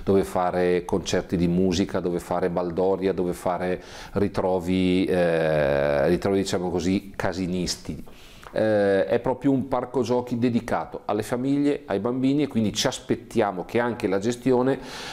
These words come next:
possa essere affidata magari a una famiglia con bambini che possa ricavarne anche da vivere, anche se l'obbligatorietà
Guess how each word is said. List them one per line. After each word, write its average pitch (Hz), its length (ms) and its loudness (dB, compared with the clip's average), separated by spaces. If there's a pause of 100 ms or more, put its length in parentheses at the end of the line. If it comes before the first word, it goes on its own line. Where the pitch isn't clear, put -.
possa 120 300 0
essere 107 360 2
affidata 104 600 0
magari 98 540 2
a 80 180 2
una 85 240 -2
famiglia 120 640 0
con 87 260 -4
bambini 104 540 2
che - 140 -2
possa 87 500 -2 (320)
ricavarne 101 840 0
anche 107 380 -2
da 117 140 0
vivere, 127 400 2
anche 101 300 0
se 110 280 2
l'obbligatorietà 98 1300 2